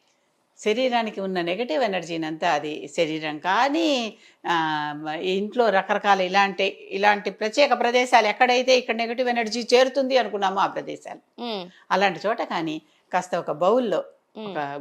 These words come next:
Speaker 1: గాజు సీసాలో అంటే
Speaker 2: మ్మ్.
Speaker 1: గాజు గ్లాసులో కానీ, ఆ, బ-, పా-, పాత్రలో కానీ,
Speaker 2: మ్మ్.
Speaker 1: మళ్ళీ లోహాల్లో పెడితే ఉప్పు రియాక్ట్ అవుతుంది,
Speaker 2: అవును.
Speaker 1: గాజులో రియాక్ట్ అవ్వదు.
Speaker 2: మ్మ్.
Speaker 1: వాటిల్లో ఈ ఉప్పు వేసి
Speaker 2: మ్మ్.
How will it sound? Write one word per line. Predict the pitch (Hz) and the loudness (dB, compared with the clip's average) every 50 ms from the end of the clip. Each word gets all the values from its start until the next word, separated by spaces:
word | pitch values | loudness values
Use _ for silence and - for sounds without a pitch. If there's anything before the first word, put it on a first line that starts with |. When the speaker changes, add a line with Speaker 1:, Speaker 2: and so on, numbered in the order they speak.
| 147 | 2
Speaker 1:
గాజు | 175 180 190 196 196 202 180 | 6 6 6 6 2 -2 -4
సీసాలో | 165 - 180 170 - - 170 147 143 143 - - _ - | -4 -6 -8 -8 -4 -4 -4 -4 -4 -8 -10 -12 _ -8
అంటే | 226 220 208 | -6 -4 -4
Speaker 2:
మ్మ్. | 170 147 | 0 4
Speaker 1:
గాజు | 170 180 196 190 196 | 4 4 4 4 0
గ్లాసులో | 185 170 151 143 160 175 175 180 180 - 180 170 160 147 | -4 -4 -6 -4 0 0 0 0 0 -4 -6 -6 -6 -4
కానీ, | 160 156 165 220 269 269 208 - - - _ _ _ - | -6 -6 -4 -4 -4 -4 -6 -8 -12 -20 _ _ _ -4
ఆ, | 170 165 160 156 151 | -2 -2 -2 -2 -4
బ-, | 147 151 156 147 147 143 139 139 139 135 139 - | -6 -8 -8 -8 -8 -10 -12 -16 -16 -12 -4 0
పా-, | - 180 165 151 151 147 147 - | 2 4 4 2 0 -2 -2 0
పాత్రలో | 170 165 170 - 190 175 156 147 143 | 0 0 0 0 -2 -4 -2 -4 -4
కానీ, | 143 147 143 143 151 - - | -6 -6 -8 -10 -12 -14 -12
Speaker 2:
మ్మ్. | 226 220 196 170 180 _ _ _ _ _ - | -12 -10 -10 -10 -12 _ _ _ _ _ 0
Speaker 1:
మళ్ళీ | 247 262 277 269 | 2 4 4 4
లోహాల్లో | 254 254 254 262 302 311 302 294 269 | 6 6 6 6 6 6 6 6 6
పెడితే | 262 254 254 262 294 | 6 4 4 4 2
ఉప్పు | 269 247 - | 2 2 2
రియాక్ట్ | 285 277 262 262 254 254 - | 4 6 6 6 6 4 0
అవుతుంది, | 190 165 - 151 143 139 - - _ _ - | -4 -4 -6 -10 -12 -14 -16 -20 _ _ -2
Speaker 2:
అవును. | 233 226 208 202 185 175 - 226 - _ _ _ _ _ - 440 427 _ _ _ _ _ _ _ _ _ _ _ _ _ _ 143 139 135 | 0 0 0 -2 -6 -8 -12 -18 -20 _ _ _ _ _ -16 -16 -16 _ _ _ _ _ _ _ _ _ _ _ _ _ _ -14 -2 4
Speaker 1:
గాజులో | 165 185 214 226 233 262 254 269 | 4 6 6 4 2 0 2 2
రియాక్ట్ | 254 208 208 208 214 214 - - | 2 2 4 4 2 2 2 0
అవ్వదు. | 180 147 127 - - - - | -2 -2 -2 -6 -10 -12 -10
Speaker 2:
మ్మ్. | 240 247 240 208 180 180 - _ _ _ - | -8 -8 -8 -8 -10 -12 -16 _ _ _ -2
Speaker 1:
వాటిల్లో | 160 156 160 - 185 185 208 269 302 285 - - - - | 0 0 0 0 -2 -2 0 0 0 0 -2 -8 -12 -10
ఈ | 160 151 151 151 | -8 -8 -8 -8
ఉప్పు | 156 160 - - 247 | -10 -12 -10 -8 -6
వేసి | 233 226 240 233 233 233 - 427 440 440 - _ - | 0 2 2 2 2 0 -2 -4 -4 -6 -10 _ -14
Speaker 2:
మ్మ్. | 240 233 208 180 | -14 -12 -12 -14